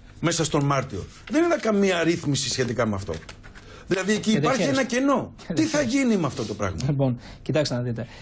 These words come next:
Speaker 2: Ε, η, τα κείμενα αυτά, τι θα γίνει με τα χρωστούμενα; Τα χρωστούμενα, εμείς έχουμε μια καθαρή θέση. Η ελληνική κυβέρνηση θεωρεί ότι το χρέος δεν είναι βιώσιμο και θα πρέπει να υπάρξει μια διαχείρισή του.
Speaker 1: Αλλά άλλο χαρτί
Speaker 2: Δηλω-,
Speaker 1: υπογράψαμε.
Speaker 2: όχι, προσέξτε να δείτε τώρα, προσέξτε να δείτε.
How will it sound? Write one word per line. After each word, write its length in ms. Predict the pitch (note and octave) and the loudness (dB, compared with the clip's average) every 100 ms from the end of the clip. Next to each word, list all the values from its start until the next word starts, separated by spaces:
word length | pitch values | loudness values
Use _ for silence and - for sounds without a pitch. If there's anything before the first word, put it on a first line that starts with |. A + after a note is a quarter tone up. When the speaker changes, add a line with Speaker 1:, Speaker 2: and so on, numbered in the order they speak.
| - | -18
Speaker 2:
Ε, 880 | - C3+ C3+ C3 C3 B2+ B2+ B2 B2 A#2 | -4 0 2 2 2 2 2 0 -2 -2
η, 400 | A2+ B2+ B2+ B2 | 0 2 4 2
τα 140 | A#2+ A#2+ | 2 -2
κείμενα 400 | - E3 E3 D3+ | 2 2 4 4
αυτά, 340 | - C3 C#3 - | 2 0 0 -2
τι 100 | E3+ | -2
θα 100 | E3+ | 0
γίνει 180 | D3+ F3+ | 2 4
με 80 | D#3+ | 2
τα 80 | |
χρωστούμενα; 520 | D3+ D3+ - C3 A#2 A#2 | 0 -2 2 4 4 2
Τα 80 | |
χρωστούμενα, 600 | A#2+ C3 - F#3+ G3 G3 - | 0 0 2 4 6 4 0
εμείς 400 | C#3 D#3 E3+ - | 0 0 0 -2
έχουμε 260 | D#3+ E3 D#3+ | -2 0 4
μια 160 | F3 F3+ | 4 4
καθαρή 420 | D3+ C#3 C#3 D#3+ | 0 2 4 2
θέση. 440 | D3 B2+ - G3 G#3+ - - - | 2 2 2 0 -2 -10 -16 -6
Η 80 | D#3 | 0
ελληνική 300 | C#3+ C#3+ E3 | 4 4 2
κυβέρνηση 380 | F3 D#3 D#3+ D3 | 2 2 2 0
θεωρεί 260 | D3 C#3+ D#3+ | 0 0 0
ότι 140 | D3+ | -2
το 80 | - | -2
χρέος 480 | C#3+ E3 D3+ - - - | 2 4 4 2 -6 -4
δεν 260 | D3 F#3+ | 0 4
είναι 140 | E3 C#3+ | 4 2
βιώσιμο 600 | A#2+ A#2+ B2+ - D#3+ G#3+ - - - | 2 0 0 0 0 -2 -4 -16 -2
και 120 | D#3+ | 0
θα 120 | D3+ | 0
πρέπει 220 | F#3 G#3 | 0 2
να 80 | F#3+ | 2
υπάρξει 380 | D#3+ G3+ F#3+ F#3 | 2 0 0 2
μια 160 | G3 | 4
διαχείρισή 460 | F#3+ F3 F3+ E3 D3+ | 4 2 2 2 0
του. 140 | - | 0
Speaker 1:
Αλλά 120 | F#2+ F#2+ | -2 0
άλλο 200 | C#3+ E3+ | 2 2
χαρτί 260 | B2+ C3 D#3 | 2 2 4
Speaker 2:
Δηλω-, 220 | G#3 A3 | 4 4
Speaker 1:
υπογράψαμε. 460 | G#3+ G#3+ A#3 A3+ A3 | 4 2 2 4 2
Speaker 2:
όχι, 280 | - - | 2 0
προσέξτε 460 | - G#3+ D4 B3 G3 | 2 2 2 2 0
να 120 | F#3+ | 0
δείτε 220 | F#3 F#3 | 0 -2
τώρα, 380 | F3+ A3 A#3 A#3 - | -2 0 0 -2 -6
προσέξτε 360 | A3 A3 - E3 | -4 -2 -2 0
να 80 | |
δείτε. 240 | D3+ C#3+ | 0 0